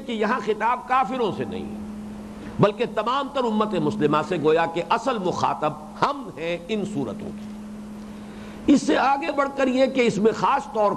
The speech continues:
پر امت مسلمہ کے بھی ضعفاء کو کی طرف روئے سخن ہے، جو کمزوری کا جن سے اظہار ہوتا ہے، اور ان کو جھنجھوڑنے کا انداز ان میں پایا جاتا ہے۔ اب ظاہر بات ہے کہ ہماری یہ ساری دعوت اور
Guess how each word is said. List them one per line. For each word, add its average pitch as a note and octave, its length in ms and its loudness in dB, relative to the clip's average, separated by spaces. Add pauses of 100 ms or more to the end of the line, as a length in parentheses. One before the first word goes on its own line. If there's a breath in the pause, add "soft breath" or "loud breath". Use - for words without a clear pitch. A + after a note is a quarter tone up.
پر E3 140 2 (960 loud breath)
امت C#4 420 4 (120)
مسلمہ A3 460 2 (100)
کے G#3+ 120 4
بھی A#3 220 4
ضعفاء F#3+ 720 4 (100)
کو B3+ 140 0 (120)
کی G#3+ 140 -2
طرف G3 220 0
روئے F3+ 200 4
سخن C3+ 420 0
ہے، F#2+ 120 0
جو C#3+ 160 4
کمزوری A3 540 2
کا G#3 140 -2
جن F3 180 -2
سے - 100 -2
اظہار A#2+ 400 0
ہوتا G2 240 -10
ہے، - 1300 -6
اور F#3 160 0
ان A#3 100 -2
کو A#3 160 0
جھنجھوڑنے A3 720 -2
کا E3+ 140 -4
انداز D3 320 0
ان C3+ 80 -4
میں C3+ 180 -2
پایا F#2+ 260 -2
جاتا - 300 -8
ہے۔ - 80 -12 (380 loud breath)
اب - 140 -2
ظاہر G3 260 4
بات F3+ 260 -4
ہے F3 80 0
کہ E3 120 -4
ہماری D#3+ 380 0
یہ D#3 140 0
ساری D#3 320 2
دعوت C#3 360 2
اور C#3 80 2